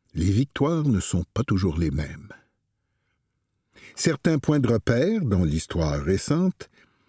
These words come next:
permettent d'identifier les obstacles qui continuent de s'ériger devant notre volonté de mettre en œuvre notre droit à l'autodétermination tel que défini par la Déclaration des Nations Unies sur les droits des peuples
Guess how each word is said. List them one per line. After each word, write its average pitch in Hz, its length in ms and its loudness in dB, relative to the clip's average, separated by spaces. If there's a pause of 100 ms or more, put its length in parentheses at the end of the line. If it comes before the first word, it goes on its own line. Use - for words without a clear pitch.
(300)
permettent 170 480 2
d'identifier 156 880 0
les 98 240 2
obstacles 104 600 -2
qui - 160 -8
continuent 127 580 0
de 87 100 0
s'ériger 113 640 0 (640)
devant 160 340 2
notre 131 280 0
volonté 120 640 2
de 82 160 0
mettre 104 320 0
en 104 160 4
œuvre 110 380 0 (440)
notre 131 480 2
droit 87 420 -2 (200)
à 95 80 2
l'autodétermination 85 1300 0 (360)
tel 123 240 2
que - 100 -2
défini 85 640 2
par 80 200 -2
la 73 140 -2
Déclaration 78 760 -2
des 67 140 -2
Nations 90 420 0
Unies 78 400 0
sur 78 240 -4
les 73 140 -2
droits 82 260 -2
des 65 140 -4
peuples - 340 -6